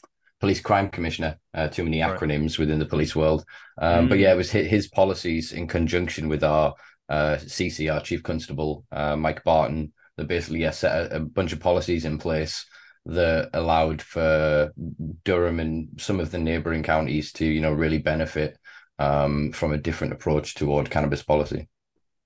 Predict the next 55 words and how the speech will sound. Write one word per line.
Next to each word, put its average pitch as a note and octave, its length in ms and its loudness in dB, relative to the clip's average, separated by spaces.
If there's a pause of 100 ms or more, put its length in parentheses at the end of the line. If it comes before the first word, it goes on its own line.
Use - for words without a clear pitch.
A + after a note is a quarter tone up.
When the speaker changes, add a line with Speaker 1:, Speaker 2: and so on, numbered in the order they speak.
(140)
Speaker 2:
Right. A#2 400 -4 (480)
We D#3 80 -2
just E3+ 140 -4
had A#2 180 2
Billy E3 180 4
drop A2 240 -2
us G#2 100 -14
a - 40 -20
question G#2 320 -6
in G2+ 100 -6
the G2 60 -8
chat C#3 280 -4
here, G2 280 -8
because B2+ 280 -2
we D3+ 160 2
got D3 380 6
a G#2+ 60 0
few C3+ 180 -4
patrons G2+ 540 -4
listening. G2+ 320 -6
It's F#2+ 100 -14
not F#2 140 -8
like F#2+ 180 -8
we're G2 80 -8
out F#2+ 220 -4
live F#2 180 -6
to - 160 -18
everybody, F#2 480 -10 (400)
just G#2 220 -10
a G2+ 40 -12
few G2 220 -6
people F#2+ 400 -10 (100)
listening. F2 380 -10 (480)
And G#2 220 -6
we G#2 100 -2
have G#2+ 240 -2
Billy, C3 260 4
who A2+ 200 -2
asked, - 440 -8 (100)
"An B2+ 120 0
interesting D#3+ 400 0
question E3+ 340 -4
here, G#2 140 -2
man. A2 280 -4
Will E3+ 140 4
you F3+ 200 2
run F3 200 6
for D3 440 2
police C#3+ 320 0
crime C3+ 320 -2
commissioner C3+ 540 -6
so G#2+ 180 -6
Ron A2+ 240 -2
Hogg's G#2 340 -8
legacy G#2 480 -8